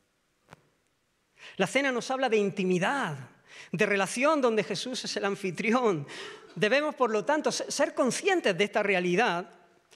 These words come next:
al participar y además hacerlo con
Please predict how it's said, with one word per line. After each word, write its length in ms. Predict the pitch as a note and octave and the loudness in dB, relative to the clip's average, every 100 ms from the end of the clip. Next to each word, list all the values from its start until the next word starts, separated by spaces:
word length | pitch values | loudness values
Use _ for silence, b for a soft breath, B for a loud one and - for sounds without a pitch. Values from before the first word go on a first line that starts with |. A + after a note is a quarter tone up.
| b - | b -4
al 120 | F#3+ | -2
participar 560 | F#3 D#3+ F3+ G3 C4 | -2 -4 -6 -2 0
y 60 | A#3 | 2
además 640 | G#3 G3+ D4 G#4+ D#4 - - _ _ _ _ _ _ _ _ | 2 2 2 2 -2 -8 -20 _ _ _ _ _ _ _ _
hacerlo 400 | F3 A3+ B3+ B3 | -6 -4 -4 -4
con 400 | G3 E3+ D#3+ | -4 -4 -8